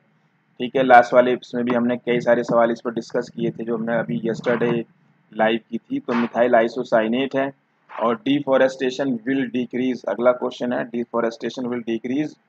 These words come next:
Question number, अ, थर्टीन की अगर मैं बात कर रहा हूँ तो इसका है आपका डी,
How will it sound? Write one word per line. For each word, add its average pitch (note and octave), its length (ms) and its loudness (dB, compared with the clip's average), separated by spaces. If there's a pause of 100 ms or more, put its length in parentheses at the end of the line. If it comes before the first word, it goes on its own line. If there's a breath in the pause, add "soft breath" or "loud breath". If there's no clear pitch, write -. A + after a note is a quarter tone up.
(460)
Question A#2 260 -4
number, B2+ 280 2
अ, A#2 400 4
थर्टीन A#2 540 -2
की C3+ 160 -4
अगर B2 200 2
मैं B2 160 -2
बात G#2+ 240 2
कर A#2 100 -2
रहा A2 180 -2
हूँ D3 200 -8
तो C3 360 -4 (260)
इसका - 540 -4
है A#2 100 0
आपका A2+ 340 0 (360)
डी, - 280 -6